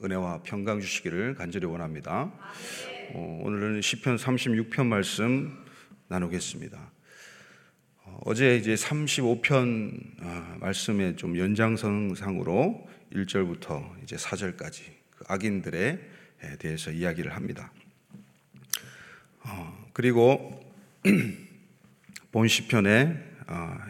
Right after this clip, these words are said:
핵심되는 이제 구절들이 오 절부터, 어, 나오기 시작하는데요. 우리 오 절 다 함께 다시 한번 읽겠습니다. 시작.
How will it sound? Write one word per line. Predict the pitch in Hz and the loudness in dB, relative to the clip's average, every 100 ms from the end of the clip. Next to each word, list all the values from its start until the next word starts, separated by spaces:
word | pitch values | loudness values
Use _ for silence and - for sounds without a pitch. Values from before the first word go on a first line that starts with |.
| - | -6
핵심되는 | - 113 95 95 87 - - - | 0 2 4 4 2 -2 -10 -14
이제 | - | -16
구절들이 | - - 95 80 78 92 127 - | -6 2 2 2 0 -2 -2 0
오 | 104 | 2
절부터, | 110 104 82 82 - 76 - - - - - - _ - | 6 4 2 -6 -8 -10 -12 -18 -20 -20 -20 -20 _ -12
어, | 82 - | -10 -8
나오기 | 82 82 78 | -4 -2 -2
시작하는데요. | 80 - 87 82 78 78 - - | -2 -2 -2 -2 -2 -4 -4 -6
우리 | - 90 | -4 -2
오 | 95 107 | 4 8
절 | 143 127 120 - - - - - | 10 10 8 -2 -14 -16 -20 -6
다 | 87 | -2
함께 | 87 85 80 98 135 | -2 0 2 2 0
다시 | 87 - | -2 -2
한번 | 90 78 | 0 -2
읽겠습니다. | 87 - - 80 80 - | -4 -6 -6 -6 -8 -8
시작. | - - 95 82 101 151 | -4 -2 -2 2 4 4